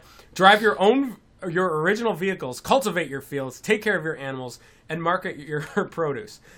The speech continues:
Different seasons and weather conditions guarantee realistic game fun.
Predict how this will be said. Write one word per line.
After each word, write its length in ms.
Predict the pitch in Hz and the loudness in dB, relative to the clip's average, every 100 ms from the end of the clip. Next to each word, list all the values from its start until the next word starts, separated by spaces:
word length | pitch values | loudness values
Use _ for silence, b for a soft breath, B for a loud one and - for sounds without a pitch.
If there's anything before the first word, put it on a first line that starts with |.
| B | B
Different 320 | 175 185 196 | -6 -4 -6
seasons 440 | - 180 165 160 147 | -6 -6 -6 -8 -8
and 100 | 131 | -6
weather 200 | 139 135 | -6 -6
conditions 400 | 131 127 127 120 | -8 -10 -12 -8
guarantee 380 | 139 143 143 117 | -4 -4 -6 -12
realistic 480 | 123 151 190 202 | -8 -6 -6 -6
game 220 | 156 156 151 | -4 -4 -2
fun. 260 | 151 113 | -4 -4